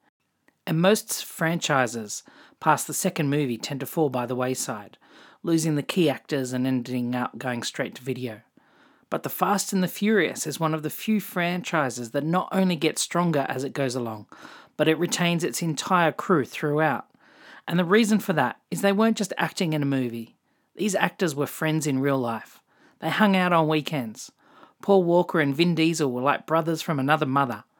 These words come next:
so much so that Paul's mother referred to Vin as her other son. Vin was also the godfather to Paul's daughter Meadow in real life,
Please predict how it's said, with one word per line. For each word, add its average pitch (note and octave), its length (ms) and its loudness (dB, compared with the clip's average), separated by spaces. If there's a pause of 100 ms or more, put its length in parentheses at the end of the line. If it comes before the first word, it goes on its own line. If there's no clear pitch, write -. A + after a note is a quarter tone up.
(340)
so - 160 2
much G3 240 4
so E3+ 220 4
that D#3+ 160 -4
Paul's E3+ 340 0
mother D3+ 300 2
referred B2+ 380 -4
to C3+ 40 -6
Vin D3 220 0
as B2+ 160 -2
her C#3 180 -2
other C3+ 240 -2
son. B2 400 -4 (600)
Vin F#3+ 320 4
was F#3 160 2
also G#3 260 2
the D#3+ 120 0
godfather C3+ 720 4 (100)
to - 80 -10
Paul's D3+ 320 -2
daughter D3+ 240 2
Meadow C3+ 400 0
in A#2+ 120 -4
real C#3 180 -2
life, C3 440 -2